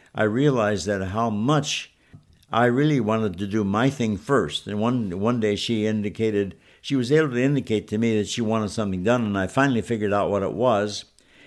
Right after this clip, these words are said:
And then I said to her, "Uh, hon, I'll, I'll do my thing first, then I'll get back to you, then I'll get back to this thing."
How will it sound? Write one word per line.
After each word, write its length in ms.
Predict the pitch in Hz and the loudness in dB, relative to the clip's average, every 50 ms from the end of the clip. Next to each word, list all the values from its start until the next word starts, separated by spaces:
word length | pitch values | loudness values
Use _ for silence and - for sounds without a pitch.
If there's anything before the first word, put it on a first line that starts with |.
| - - _ - | -20 -20 _ -8
And 140 | - 107 117 | -4 0 2
then 100 | 139 160 | 4 4
I 120 | 175 165 | 4 4
said 280 | - - 165 156 139 120 | 4 2 2 2 2 2
to 120 | 131 117 | 0 2
her, 380 | 113 113 110 107 101 92 - - - - - _ _ _ - | 4 4 6 4 4 2 -2 -12 -20 -20 -20 _ _ _ -8
"Uh, 120 | - 107 | -6 -4
hon, 360 | 101 123 147 160 165 160 143 | 0 2 2 4 4 2 0
I'll, 380 | 90 69 110 135 139 135 - - | 0 2 2 2 2 0 -2 -4
I'll 320 | - - 110 117 120 120 120 | -2 0 2 2 2 2 0
do 240 | 113 113 147 156 151 | 0 2 2 2 4
my 180 | 139 139 151 | 4 4 4
thing 300 | 147 147 147 143 139 127 | 2 2 2 0 0 0
first, 400 | 127 - 160 151 139 127 - - | 0 2 2 4 4 4 2 0
then 220 | - 113 113 113 117 | -2 -2 0 0 0
I'll 100 | 117 117 | 0 2
get 240 | 113 110 101 85 | 2 0 0 2
back 260 | 92 107 107 104 - - | 2 2 2 2 0 -4
to 80 | - 110 | -4 0
you, 440 | 123 135 127 107 98 98 98 98 - - - - - - | 2 4 4 4 4 2 0 -4 -6 -14 -20 -20 -14 -6
then 100 | 120 117 | -2 0
I'll 80 | 117 113 | 2 2
get 220 | 107 123 117 95 | 2 2 2 4
back 240 | 87 110 131 135 135 | 4 4 4 2 0
to 100 | - 104 | -4 -4
this 300 | 98 98 95 92 - - | -2 -2 -2 -2 -4 -4
thing." 380 | - 110 95 90 87 90 101 | -2 -2 -2 -2 -4 -8 -12